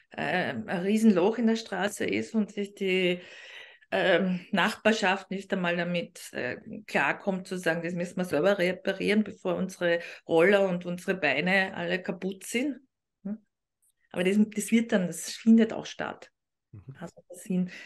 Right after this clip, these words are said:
Speaker 1: hm, technisch sagt man dann, sind Verhandlungsprozesse, ja, in, in Gruppen oder Gemeinschaften. Und ja, das ist nicht das Ideal des Sozialstaats, aber, und auch nicht des Abol-, absolutistischen Staats.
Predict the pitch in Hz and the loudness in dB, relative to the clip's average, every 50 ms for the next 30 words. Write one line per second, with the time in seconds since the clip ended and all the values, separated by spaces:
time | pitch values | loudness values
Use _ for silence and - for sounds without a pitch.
0 | - _ - 147 139 139 139 - - - - - - - - 175 175 - - 156 | -18 _ -16 -16 -16 -16 -18 -18 -16 -14 -14 -14 -10 -6 -6 -6 -6 -6 -10 -14
1 | - - 156 151 151 151 151 151 - - 151 147 - - 156 - 131 151 175 - | -14 -12 -12 -10 -8 -8 -10 -10 -12 -14 -16 -16 -16 -16 -14 -10 -8 -8 -6 -6
2 | 190 175 175 - - - 170 170 - - - - - - - - 156 147 147 151 | -6 -6 -6 -8 -10 -10 -10 -10 -8 -6 -8 -8 -8 -10 -10 -8 -8 -6 -6 -8
3 | 156 - _ _ _ 147 147 151 165 - - 151 147 151 156 156 - - _ - | -10 -16 _ _ _ -10 -10 -8 -8 -10 -10 -12 -12 -12 -14 -14 -16 -18 _ -12
4 | 175 165 156 160 160 160 - 180 180 - _ - 170 165 170 165 - - 156 151 | -10 -10 -10 -10 -12 -10 -8 -10 -10 -8 _ -6 -6 -6 -6 -8 -10 -12 -10 -8
5 | 151 151 147 - 160 156 139 135 139 147 - - 147 139 - - _ - 147 151 | -8 -8 -8 -8 -10 -10 -10 -10 -10 -10 -12 -12 -14 -14 -16 -16 _ -14 -14 -14
6 | - _ _ - - - - - - - - _ _ - 180 180 - - _ - | -16 _ _ -20 -20 -20 -20 -20 -20 -20 -20 _ _ -4 -4 -4 -4 -10 _ -2
7 | 220 220 240 262 254 240 240 226 233 254 269 - 269 262 254 254 - 247 240 - | 2 4 6 6 6 4 2 0 -4 -6 -4 0 0 0 0 0 -4 -6 -6 -4
8 | 240 226 226 208 196 190 233 254 269 269 226 214 - - _ - 220 214 208 - | -6 -4 -2 -2 -2 0 0 0 0 0 -2 -4 -10 -16 _ -14 -12 -12 -10 -6
9 | - 226 220 - 202 - - - - - - - 180 165 - - - - - 190 | -6 -6 -4 -4 -4 -4 -4 -4 -6 -8 -10 -12 -12 -12 -14 -16 -16 -16 -12 -10
10 | 196 190 190 - - 208 - - 202 214 220 214 214 - 220 - 208 214 - 226 | -8 -8 -8 -8 -8 -6 -6 -4 0 2 2 2 2 -2 -4 -4 -6 -4 -2 -2
11 | 220 220 - - 196 202 - - 214 202 208 - - 254 269 - - - 175 180 | -4 -2 -4 -6 -8 -8 -6 -6 -6 -6 -6 -6 -8 -8 -8 -8 -10 -12 -12 -12
12 | - - - - - - 175 170 156 151 - - - - | -12 -16 -18 -18 -14 -10 -10 -8 -8 -10 -12 -16 -20 -20